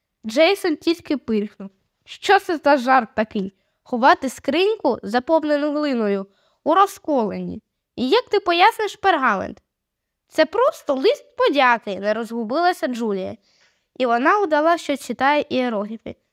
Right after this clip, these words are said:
«Вечеря з вами була справжньою приємністю, бла-бла-бла, бла-бла-бла, бла-бла-бла».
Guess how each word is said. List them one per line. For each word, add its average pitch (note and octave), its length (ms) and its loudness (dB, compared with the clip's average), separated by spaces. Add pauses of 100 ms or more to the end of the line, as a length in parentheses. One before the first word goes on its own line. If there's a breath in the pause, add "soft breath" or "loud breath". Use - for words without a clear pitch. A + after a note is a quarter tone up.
(160)
«Вечеря A#4 580 0
з G#4+ 40 -4
вами A4 280 2
була F4 220 2
справжньою B3+ 540 -2
приємністю, G#4+ 760 -2
бла-бла-бла, B3+ 720 2
бла-бла-бла, C#4+ 520 2
бла-бла-бла». A3+ 580 -2